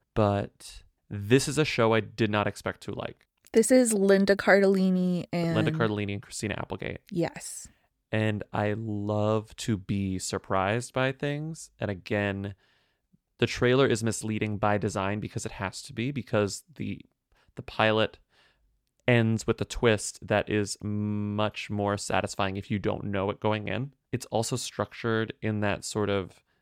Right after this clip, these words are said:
Speaker 1: very addictive way where every episode ends with a cliffhanger. And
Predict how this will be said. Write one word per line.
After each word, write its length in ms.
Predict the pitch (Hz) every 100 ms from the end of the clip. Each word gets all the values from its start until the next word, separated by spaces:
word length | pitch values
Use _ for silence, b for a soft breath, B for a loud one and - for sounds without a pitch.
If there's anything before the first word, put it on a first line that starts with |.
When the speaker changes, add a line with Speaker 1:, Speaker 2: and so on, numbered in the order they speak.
| _ -
Speaker 1:
very 640 | 95 101 107 104 104 104
addictive 380 | 95 101 - 104
way 300 | 101 98 95
where 180 | 98 98 104
every 220 | 104 101
episode 340 | 101 - 117
ends 140 | 107 -
with 100 | -
a 60 |
cliffhanger. 540 | - - 107 101 127 143 _ _ -
And 360 | 185 175 151